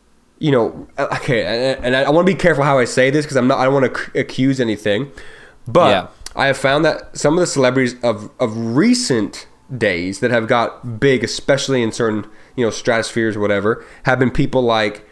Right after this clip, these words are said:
Speaker 1: you know, I remember a couple years ago when, when Shia LaBeouf apparently came to faith and said something about faith, and, and Brad Pitt made some comment, right? Um, I remember back in the day when I was, like, in teen-, a teenager,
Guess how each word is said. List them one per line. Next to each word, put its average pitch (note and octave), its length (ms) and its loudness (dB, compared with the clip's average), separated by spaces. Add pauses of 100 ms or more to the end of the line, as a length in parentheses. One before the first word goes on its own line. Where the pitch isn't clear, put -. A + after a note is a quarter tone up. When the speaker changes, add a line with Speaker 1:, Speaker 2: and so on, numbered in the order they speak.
(240)
Speaker 1:
you B2 100 -2
know, A#2 60 2
I A2+ 40 2
remember C#3 300 2
a C#3+ 40 -4
couple B2 180 0
years B2 140 0
ago A#2 140 0
when, A2 200 0
when A2 80 0
Shia A#2 400 0
LaBeouf G#2+ 240 0
apparently G#2 320 -2
came G2 380 -4 (240)
to A2 80 -8
faith F#2+ 320 -4
and G#2 80 -6
said G#2 120 -4
something G#2+ 220 -2
about G2 180 -2
faith, F2 440 -8
and, F2+ 100 -4 (260)
and A2 140 -2
Brad A2 260 0
Pitt - 220 -2
made A2+ 160 -2
some A2 140 -6
comment, G2 580 -4 (320)
right? G#2 300 0 (420)
Um, G#2 260 0
I B2 40 2
remember C3+ 280 2
back A#2 260 0
in B2+ 40 0
the A2+ 80 2
day G#2+ 440 0
when A#2+ 200 -4
I G#2 60 2
was, G#2 120 -2
like, G2+ 120 -2
in G2+ 160 -4
teen-, A2+ 400 -2
a G2+ 80 -2
teenager, G#2+ 720 0